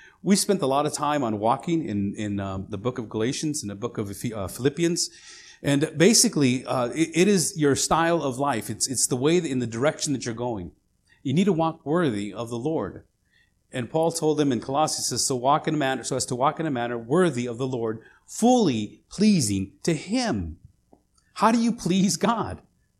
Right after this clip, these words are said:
How do you please Jesus Christ? I mean, w-, what do I have to do? Well,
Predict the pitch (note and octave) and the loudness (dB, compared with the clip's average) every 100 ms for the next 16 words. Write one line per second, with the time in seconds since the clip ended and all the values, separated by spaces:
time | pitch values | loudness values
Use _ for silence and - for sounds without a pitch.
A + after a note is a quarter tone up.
0 | _ _ - G#3+ A3 A3+ - F3 F3 C#3+ | _ _ 4 6 6 2 2 0 2 0
1 | C3+ E3+ E3 F3+ - G3+ A3+ A#2+ F#2+ - | 4 4 4 2 0 0 -2 -4 -6 -8
2 | - _ _ _ _ _ - D3 D#3 - | -12 _ _ _ _ _ -2 4 4 4
3 | - - _ _ _ _ - _ _ - | -6 -20 _ _ _ _ -20 _ _ -16
4 | D3+ - C3+ B2+ C3+ B2+ F#3+ G#3 F3+ F3 | -14 -10 -8 -8 -2 4 6 6 4 4
5 | F#3 D3 D3+ G#3 B2+ F3+ C3 | 2 0 0 0 0 -2 -6